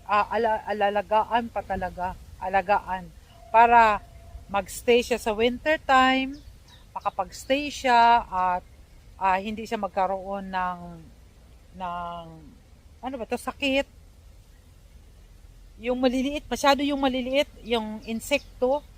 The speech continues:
ma-, ma-, ano yun, ah, mamamatay sila niyan eh, pag hindi mo yan mai-, ah, alala, may haning dumaan sa akin. Pag hindi mo yan mai-,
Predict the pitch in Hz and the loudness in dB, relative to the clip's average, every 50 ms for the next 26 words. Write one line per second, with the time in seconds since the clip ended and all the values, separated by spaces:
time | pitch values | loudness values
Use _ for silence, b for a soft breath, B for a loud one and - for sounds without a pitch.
0 | - 190 190 208 214 208 208 170 185 214 208 208 208 220 202 220 220 226 240 247 | -18 -14 -8 -4 -4 -4 -4 -4 -4 -2 0 0 0 -2 -2 -4 -4 -4 -4 -4
1 | 240 226 208 196 - - 196 196 190 190 196 208 208 220 220 226 220 233 233 - | -4 -6 -6 -10 -6 -4 -2 -2 -2 -2 -4 -4 -2 0 0 0 -2 -2 -4 -4
2 | 226 226 - - 220 208 208 208 214 226 233 220 190 170 160 - 185 170 170 185 | -4 -6 -6 -6 -6 -6 -6 -6 -6 -6 -6 -6 -8 -12 -10 -10 -10 -10 -10 -14
3 | 185 185 190 202 180 185 190 190 190 185 180 180 180 - 170 175 180 170 165 165 | -16 -16 -16 -16 -16 -14 -12 -10 -8 -8 -8 -10 -12 -14 -16 -16 -16 -16 -16 -18
4 | - - - - - - - - - - - - - 175 170 160 165 160 160 165 | -18 -20 -20 -20 -20 -20 -20 -20 -20 -20 -20 -12 -8 -6 -4 -4 -6 -6 -8 -10
5 | 160 160 160 - - - - - - 175 175 180 190 196 190 175 170 160 160 170 | -10 -10 -12 -16 -20 -20 -20 -18 -16 -14 -12 -10 -10 -10 -10 -10 -12 -10 -8 -6
6 | 185 190 190 185 175 165 151 - 160 165 185 180 185 180 - 185 175 - 185 175 | -6 -6 -6 -10 -12 -12 -14 -16 -16 -16 -16 -16 -14 -10 -10 -10 -10 -10 -14 -16
7 | 180 175 - - - - - - - - 196 190 190 226 226 214 240 226 214 214 | -16 -16 -16 -18 -18 -18 -18 -18 -12 -12 -10 -8 -6 -6 -6 -4 -6 -8 -6 -6
8 | 214 214 214 202 202 202 202 - 185 202 202 196 190 190 190 185 185 180 175 | -6 -6 -6 -6 -6 -8 -8 -8 -10 -12 -12 -10 -10 -10 -12 -12 -12 -14 -16